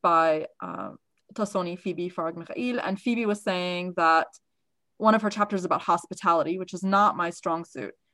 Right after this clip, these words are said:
but she was talking about opening your home up to others, to welcoming others in. And I was reading in Isaiah. So Isaiah fifty-eight seven is our verse for today, about the fasts to the Lord.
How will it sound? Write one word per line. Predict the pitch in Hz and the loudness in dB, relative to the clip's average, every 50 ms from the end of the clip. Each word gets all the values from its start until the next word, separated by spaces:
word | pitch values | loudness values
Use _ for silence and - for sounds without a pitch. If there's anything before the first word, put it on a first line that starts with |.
| _ _ _ | _ _ _
but | - 185 180 | 0 0 0
she | - - 202 | 0 -2 -2
was | 185 185 | -2 -2
talking | - - 185 180 180 190 175 | -2 -2 -4 -2 -2 -4 -4
about | 170 160 156 - - | -4 -4 -4 -2 0
opening | 240 - - - 220 214 | 0 0 2 2 0 2
your | 208 208 214 | 0 0 -2
home | - 220 196 185 180 | -2 -2 -2 -2 -2
up | 185 - - | -4 -6 -8
to | - - | 0 4
others, | - 269 240 254 240 233 220 214 208 208 208 | 4 6 6 6 4 4 4 2 0 -2 -4
to | - - 180 | -8 -8 -4
welcoming | 175 190 185 190 - 190 185 180 165 | -2 0 0 0 -2 -4 -6 -6 -6
others | - 170 170 170 170 - _ _ - | -6 -4 -4 -4 -6 -6 _ _ -6
in. | 214 214 208 202 196 196 190 190 196 - - - _ _ _ - | -2 0 0 2 2 0 0 -2 -6 -10 -16 -20 _ _ _ -2
And | 214 214 208 | 2 4 4
I | 202 | 6
was | 208 214 202 202 | 4 4 0 -2
reading | 214 269 294 285 247 220 | -2 0 0 0 -2 -2
in | - 202 190 185 185 | -4 -4 -4 -4 -4
Isaiah. | - 135 180 180 175 - - 247 277 226 175 156 175 | -4 -4 -4 -4 -4 -2 -2 0 2 4 4 2 2
So | - - 190 170 | 0 -2 -2 0
Isaiah | 170 185 185 185 208 214 214 208 214 _ | 0 0 0 0 0 0 0 0 -2 _
fifty-eight | - 254 247 - - 208 185 185 180 - - | -6 -6 -6 -6 -6 -4 -4 -4 -4 -6 -6
seven | - 202 180 165 170 156 151 | -4 -4 -4 -2 -4 -6 -6
is | 170 156 - | -8 -6 -4
our | 156 160 165 | -4 -4 -2
verse | 170 180 185 180 - | -2 -2 -2 -2 -6
for | - - - 170 170 | -12 -10 -8 -8 -8
today, | - 196 208 220 196 170 160 - - _ _ _ _ _ _ | -6 -4 -2 0 0 0 -2 -4 -8 _ _ _ _ _ _
about | - 208 214 214 214 214 214 | 2 6 8 8 6 6 2
the | |
fasts | 202 - - 214 190 190 - - - - - - | -2 0 4 6 6 6 4 0 -10 -20 -20 -16
to | - - | -12 -8
the | 180 185 | -4 -2
Lord. | 180 185 185 185 180 175 175 175 | 0 2 4 4 4 2 0 -2